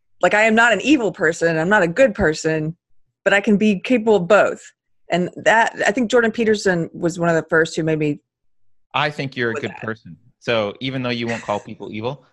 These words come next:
Speaker 1: <laughs>
Speaker 2: I will you're good as well as calling them evil. I think you're a good person.
Speaker 1: Yeah, I think that's dangerous, though, if we start to be, believe that, you know.
Speaker 2: Sure,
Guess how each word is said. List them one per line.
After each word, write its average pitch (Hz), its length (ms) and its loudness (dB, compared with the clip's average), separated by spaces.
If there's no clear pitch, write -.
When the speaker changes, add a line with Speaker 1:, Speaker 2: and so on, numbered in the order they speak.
Speaker 1:
<laughs> - 140 -20
Speaker 2:
I 127 200 0
will 123 280 -6
you're 104 120 -18
good 117 260 -6
as 90 120 -20
well 104 200 -6
as 95 100 -8
calling 87 280 -14
them 85 140 -16
evil. 98 260 -14
I 127 140 -6
think 170 260 -16
you're 156 160 -8
a 143 40 -14
good 135 160 -12
person. 165 300 -14
Speaker 1:
Yeah, 233 100 4
I 233 40 2
think 254 160 -4
that's 208 200 0
dangerous, 196 500 2
though, 160 140 4
if 160 120 -4
we 175 80 -2
start 170 300 2
to 180 100 -8
be, 170 480 2
believe 175 400 2
that, 143 320 2
you 170 140 0
know. 147 180 -2
Speaker 2:
Sure, 110 140 -8